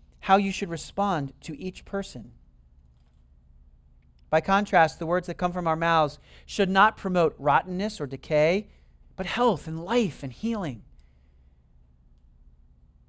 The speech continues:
We could do an entire study on what it means to be salt. That's a phenomenal study, and you should do it sometime.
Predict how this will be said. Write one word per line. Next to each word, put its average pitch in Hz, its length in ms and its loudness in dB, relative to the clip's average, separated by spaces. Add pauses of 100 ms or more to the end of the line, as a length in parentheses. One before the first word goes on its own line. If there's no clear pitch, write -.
(100)
We 165 80 -8
could 170 60 -8
do 175 120 -2
an 160 60 0
entire 180 320 2
study 160 320 2
on 139 120 -2
what 147 140 0
it 143 80 -4
means 156 240 -10
to 151 100 -12
be 139 80 -6
salt. - 560 -4
That's 151 200 -4
a 147 40 -10
phenomenal 165 720 0
study, 135 300 -2
and 135 100 -8
you 139 80 -8
should 135 340 -12 (200)
do 160 120 -6
it 143 100 -6
sometime. 123 500 -14